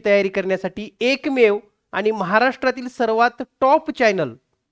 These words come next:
की ज्याचे जवळपास पावणे सहा लाख सबस्क्रायबर आहेत आणि हे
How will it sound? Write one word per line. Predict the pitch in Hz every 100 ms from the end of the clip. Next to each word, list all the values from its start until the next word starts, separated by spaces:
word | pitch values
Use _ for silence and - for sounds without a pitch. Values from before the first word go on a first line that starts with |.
| _ _ _ _ _ _
की | 208
ज्याचे | 180 185 190 240
जवळपास | 208 208 208 220 233 - _
पावणे | 202 202 214 220
सहा | - - 190 202
लाख | 165 143 190 247 -
सबस्क्रायबर | 226 - 214 202
आहेत | 196 175 175 - _ _ _ _ -
आणि | 175 214
हे | 240